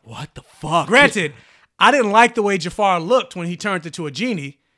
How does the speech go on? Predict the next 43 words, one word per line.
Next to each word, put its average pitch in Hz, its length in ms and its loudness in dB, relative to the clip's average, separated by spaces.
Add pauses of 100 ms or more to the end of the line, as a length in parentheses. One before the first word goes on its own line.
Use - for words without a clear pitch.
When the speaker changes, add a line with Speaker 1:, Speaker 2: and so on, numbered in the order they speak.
(320)
Speaker 2:
but 165 120 -2
I 240 60 2
would 311 120 -4
like 311 160 -2
to 277 80 -16
see 233 140 -8
a 202 60 -6
Return 175 320 -6
of 147 80 -8
Jafar. 123 520 -12
I 185 140 -6
enjoyed 202 300 -6
this 185 140 -12
movie 185 220 -6
enough 180 320 -6
that 160 100 -10
I 160 60 -6
would 156 140 -10
like 151 160 -12
to 143 60 -20
see 160 140 -16
a 147 60 -14
sequel. 127 440 -16 (680)
Speaker 1:
Here's 294 140 -2
a 170 40 -6
random 120 360 -10 (100)
side 117 340 -10
note 120 180 -12
before 113 220 -18
we 123 60 -10
move 117 120 -12
on 113 100 -10
to 104 60 -12
Brightburn. 107 600 -14 (560)
Um, 123 520 -10 (220)
did 180 180 -4
you 269 120 0
get 392 180 -4
the 254 80 -4
impression 214 540 -6
in 165 100 -8
the 160 100 -6
original 165 680 -8